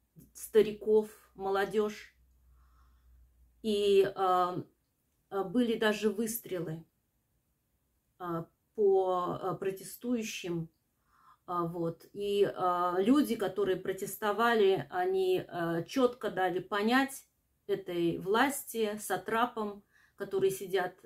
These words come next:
и действуют по указке Москвы, что народ устал от этого беспредела и говорит: "Хватит. Хватит диктатуре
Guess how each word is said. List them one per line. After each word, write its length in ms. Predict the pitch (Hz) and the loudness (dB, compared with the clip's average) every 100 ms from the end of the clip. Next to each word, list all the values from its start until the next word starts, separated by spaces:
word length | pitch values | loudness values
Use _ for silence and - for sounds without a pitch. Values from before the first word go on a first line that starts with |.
| - | -8
и 280 | 190 175 170 | -4 0 -2
действуют 760 | 151 208 208 - 185 180 - | 0 -2 -2 -4 -4 -4 -4
по 160 | - 226 | 2 4
указке 440 | 202 190 190 - | 4 0 -2 -6
Москвы, 640 | 190 180 - 220 254 285 - _ _ | -6 -6 -6 -4 -2 -2 -6 _ _
что 640 | - - 208 185 170 - - _ _ _ _ _ - | -20 -6 -2 0 0 -2 -8 _ _ _ _ _ -4
народ 640 | 202 196 247 277 - - - | 0 4 4 4 -2 -18 -14
устал 680 | 202 - - 220 277 320 - _ _ _ _ _ _ _ | -12 -8 2 4 4 -2 -8 _ _ _ _ _ _ _
от 160 | 233 226 | 0 2
этого 300 | 220 214 208 | 2 0 -2
беспредела 920 | 202 - 196 190 185 196 185 180 180 _ _ _ _ _ _ | -4 -10 -10 -8 -2 -2 -2 -6 -10 _ _ _ _ _ _
и 320 | 208 196 190 180 | -10 -6 -6 -2
говорит: 540 | 202 196 202 233 240 | -2 0 0 -2 -8
"Хватит. 640 | - - 196 165 - - - _ _ _ _ _ _ _ _ | -14 -4 -2 -2 -4 -18 -20 _ _ _ _ _ _ _ _
Хватит 500 | _ 196 254 - 247 | _ 2 2 4 -2
диктатуре 920 | 175 208 - 190 - 247 220 214 214 | -4 -6 -4 -6 -2 -2 0 0 -2